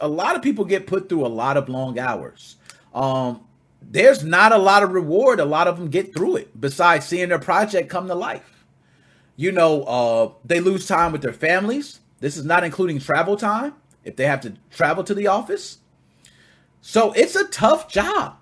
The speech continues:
for these developers, man. It's a tough-ass job. I gotta give them props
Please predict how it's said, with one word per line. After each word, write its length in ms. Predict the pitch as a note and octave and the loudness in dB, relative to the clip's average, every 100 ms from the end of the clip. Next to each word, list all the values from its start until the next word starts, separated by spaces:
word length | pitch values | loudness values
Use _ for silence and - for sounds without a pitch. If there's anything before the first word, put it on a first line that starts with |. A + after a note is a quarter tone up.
| _ _ | _ _
for 100 | F3+ | 0
these 220 | G#3 G#3+ | 0 0
developers, 540 | F#3 A#3+ G4+ - C#3+ | 2 2 2 0 -2
man. 220 | E3 G#3 | -2 -2
It's 140 | A#3 G4 | -2 -4
a 80 | A#3+ | -6
tough-ass 600 | - C4+ - D4 D4 C4+ | -2 -2 2 2 2 0
job. 400 | G#3+ B3 D#3 - | -4 -2 -4 -2
I 80 | F#3 | -2
gotta 240 | F#3+ A3+ | 0 0
give 200 | G#3 G3 | 0 -2
them 160 | E3+ D3 | -2 -8
props 480 | - G#3 A#3+ - | -2 0 0 -6